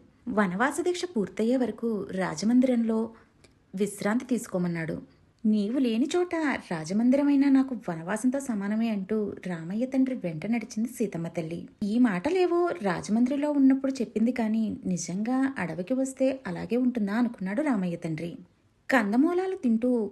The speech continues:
కారడవులలో కట్టుకున్న వాడితోనే హాయిగా గడిపింది సీతమ్మ తల్లి.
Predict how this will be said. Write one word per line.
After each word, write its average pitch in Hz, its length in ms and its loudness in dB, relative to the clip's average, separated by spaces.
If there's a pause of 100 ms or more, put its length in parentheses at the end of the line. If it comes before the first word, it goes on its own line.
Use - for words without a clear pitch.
కారడవులలో 262 840 2
కట్టుకున్న 180 480 -2
వాడితోనే 262 500 2
హాయిగా 190 560 -2
గడిపింది 202 300 -4
సీతమ్మ 180 340 -4
తల్లి. 160 400 -8